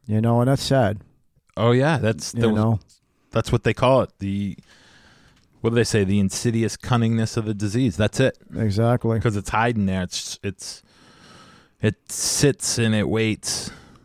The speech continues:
Speaker 1: It wants us alone.
Speaker 2: And it's crazy. Like, you know, people who don't understand, they don't, they don't understand, and that's fine. But for those of us who have either had that happen or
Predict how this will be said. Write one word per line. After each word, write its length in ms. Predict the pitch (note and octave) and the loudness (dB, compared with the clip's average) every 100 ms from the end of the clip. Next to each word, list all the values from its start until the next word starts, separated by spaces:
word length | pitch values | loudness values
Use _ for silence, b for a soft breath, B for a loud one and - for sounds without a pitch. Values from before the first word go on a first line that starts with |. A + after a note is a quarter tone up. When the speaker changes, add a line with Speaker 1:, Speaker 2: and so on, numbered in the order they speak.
| B - | B -8
Speaker 1:
It 60 | A2 | -2
wants 280 | A#2 A#2 | 0 2
us 120 | C3 C3 | 2 2
alone. 340 | C3 C#3+ A#2+ - _ _ _ _ _ _ _ _ B B B | 2 2 0 -4 _ _ _ _ _ _ _ _ B B B
Speaker 2:
And 140 | A#2+ C#3+ | 0 0
it's 100 | - | 2
crazy. 500 | - B3+ D4+ A#3+ A2+ | 2 4 6 4 2
Like, 360 | F#2+ A#2+ A#2 _ _ B B B B | 0 0 0 _ _ B B B B
you 80 | D3+ | 4
know, 120 | B2+ | 4
people 300 | - F#3+ G#3 | 4 4 6
who 120 | G3 | 6
don't 260 | D#3+ D3+ D3 | 6 6 6
understand, 840 | C#3+ A#2+ - B2+ B2+ C3 B2+ G#2 | 4 2 2 2 4 4 2 2
they 100 | A2 | 2
don't, 240 | G#2 F#2+ | 4 2
they 200 | - A2 | 0 0
don't 180 | G#2+ G#2 | 2 4
understand, 540 | G2 F#2 - G2 G2 | 2 0 -2 0 2
and 120 | F#2+ G2 | 2 2
that's 220 | F#2 - | 0 -4
fine. 460 | - F#2+ F2+ E2+ - _ _ - | -2 0 2 -2 -6 _ _ -2
But 260 | G#2 G2 _ - b b b b | 0 -2 _ -20 b b b b
for 120 | - A#2 | 0 4
those 260 | B2+ C#3+ | 6 6
of 100 | C#3+ | 4
us 220 | C3+ B2 - | 4 2 4
who 220 | B2+ B2 | 4 4
have 420 | A#2 A2+ A2 F2+ | 4 2 0 -2
either 680 | - A2+ A2 G#2+ G#2+ G2+ F#2 - _ _ _ _ _ _ | -6 -2 0 2 4 2 0 -4 _ _ _ _ _ _
had 200 | - B2 B2 | -2 0 2
that 120 | A#2+ | 2
happen 600 | A2 A2 - D3 D#3+ D#3 _ b b b b | 2 0 2 2 2 2 _ b b b b
or 540 | A2+ A2+ G#2+ G2+ G2+ | 6 8 8 6 2